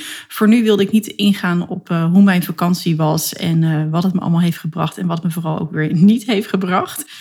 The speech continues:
Voor nu wil ik het dus met je hebben over eigenlijk een heel essentieel stuk van je onderneming.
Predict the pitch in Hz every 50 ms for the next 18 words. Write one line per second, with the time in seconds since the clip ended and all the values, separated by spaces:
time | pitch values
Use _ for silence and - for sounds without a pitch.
0 | - - - - - - - - _ - - 202 190 202 220 208 208 196 185 -
1 | 175 185 175 - 180 175 - 165 180 180 165 156 165 160 - - 190 175 170 185
2 | 165 - - - 175 - - 190 175 170 180 180 - - _ _ - - 226 285
3 | 277 - - 254 240 233 - - 233 214 208 202 208 - - - - - 226 226
4 | 220 - - - 196 185 185 - 185 180 180 175 170 165 156 151 147 147 147 180
5 | 240 311 302 - - -